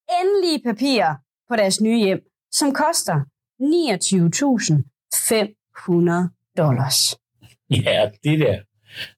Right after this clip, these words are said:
Speaker 2: Det har været en kæmpe udskrivning.
Speaker 1: Mhm.
Speaker 2: Den fjortende marts. Parker klager til Harry Kelsheim, at det på ingen måde er muligt at booke Elvis ind til shows i hverken Brooklyn eller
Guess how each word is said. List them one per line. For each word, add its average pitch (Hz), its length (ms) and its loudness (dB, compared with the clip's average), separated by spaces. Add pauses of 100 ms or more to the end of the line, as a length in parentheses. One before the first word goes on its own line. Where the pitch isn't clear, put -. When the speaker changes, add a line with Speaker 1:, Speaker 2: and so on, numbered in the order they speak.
Speaker 2:
Det 113 80 -2
har 113 80 0
været 127 420 0
en 120 140 0 (180)
kæmpe 151 440 2 (380)
udskrivning. 113 680 2
Speaker 1:
Mhm. 220 360 2 (1000)
Speaker 2:
Den 220 100 -2
fjortende 262 340 0
marts. - 720 -2 (380)
Parker 247 320 0
klager 202 400 0
til 165 260 0
Harry 160 320 0
Kelsheim, 156 720 0 (640)
at 156 240 0
det 190 140 -4
på 214 260 -2
ingen 247 320 0
måde 208 240 0
er 180 120 2
muligt 214 480 2
at 147 120 0
booke 196 260 -2
Elvis 190 380 -2
ind 185 240 -2
til 180 160 0
shows 180 480 0
i 139 160 0
hverken 165 540 0
Brooklyn 170 560 0 (100)
eller 143 400 2